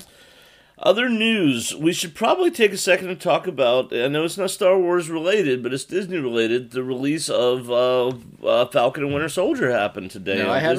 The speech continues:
Speaker 1: Disney Plus.
Speaker 2: watched it yet, so we
Speaker 1: I
Speaker 2: can't
Speaker 1: have,
Speaker 2: spoil anything.
Speaker 1: so I'm gonna spoil the heck out of it. And here's the spoiler. You ready? It's, it's, it's darn good.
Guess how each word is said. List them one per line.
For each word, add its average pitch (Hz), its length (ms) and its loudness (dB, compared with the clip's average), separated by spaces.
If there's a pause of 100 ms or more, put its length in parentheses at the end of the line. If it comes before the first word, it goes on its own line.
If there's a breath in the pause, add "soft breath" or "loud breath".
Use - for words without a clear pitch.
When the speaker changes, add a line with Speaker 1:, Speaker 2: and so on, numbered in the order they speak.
Speaker 1:
Disney 147 40 -4
Plus. - 160 -4
Speaker 2:
watched - 140 -2
it 359 80 0
yet, 147 260 -2
so 127 200 -4
we 117 80 -4
Speaker 1:
I 113 120 6
Speaker 2:
can't 143 60 4
Speaker 1:
have, 190 460 8
Speaker 2:
spoil 131 100 -4
anything. 117 240 -6
Speaker 1:
so 110 120 2
I'm 147 120 2
gonna 160 160 -2
spoil 185 420 -2
the 156 120 2
heck 165 220 2
out 123 200 4
of 92 80 -4
it. 82 120 -8 (280 loud breath)
And 117 200 2
here's 160 280 2
the 160 80 -8
spoiler. 165 440 0
You 131 160 0
ready? 180 460 2
It's, - 300 -2
it's, - 280 -2 (600)
it's 131 200 -6
darn 220 300 -2
good. 151 400 0